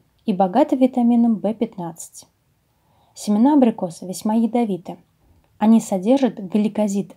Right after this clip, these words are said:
амигдалин и небольшой процент синильной кислоты. Амигдалин в пищеварительном тракте разлагается и дает синильную кислоту, которая является сильнейшим ядом.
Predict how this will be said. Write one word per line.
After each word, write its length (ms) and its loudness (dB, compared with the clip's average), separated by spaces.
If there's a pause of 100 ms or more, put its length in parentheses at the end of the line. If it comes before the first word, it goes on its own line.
амигдалин 720 0 (560)
и 80 2
небольшой 460 4
процент 440 -2
синильной 460 -2
кислоты. 640 -10 (840)
Амигдалин 640 2
в 60 -12
пищеварительном 800 -4
тракте 560 -2
разлагается 640 -6
и 100 -6
дает 320 -2
синильную 600 0
кислоту, 560 -8 (420)
которая 320 -2
является 460 -4
сильнейшим 560 -6
ядом. 420 -10